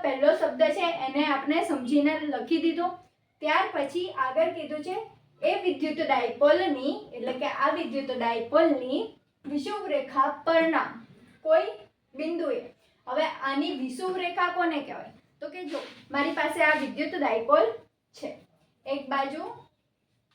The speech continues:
પ્લસ ક્યુ વિદ્યુત ભાર છે, એક બાજુ માઇનસ ક્યુ વિદ્યુત ભાર છે અને અહીંયા એટલે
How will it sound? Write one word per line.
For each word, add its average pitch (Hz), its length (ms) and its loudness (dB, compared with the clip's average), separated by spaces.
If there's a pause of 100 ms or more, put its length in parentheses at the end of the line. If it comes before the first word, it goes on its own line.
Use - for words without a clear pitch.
(1200)
પ્લસ 262 320 -4
ક્યુ 349 160 2
વિદ્યુત 330 380 0
ભાર 320 180 6
છે, 381 140 0 (180)
એક 277 100 -2
બાજુ 277 340 2
માઇનસ 285 480 0
ક્યુ 311 140 -6
વિદ્યુત 226 380 -6
ભાર - 220 -8
છે - 120 -14 (800)
અને 269 240 4 (240)
અહીંયા 302 400 2 (580)
એટલે 262 220 -4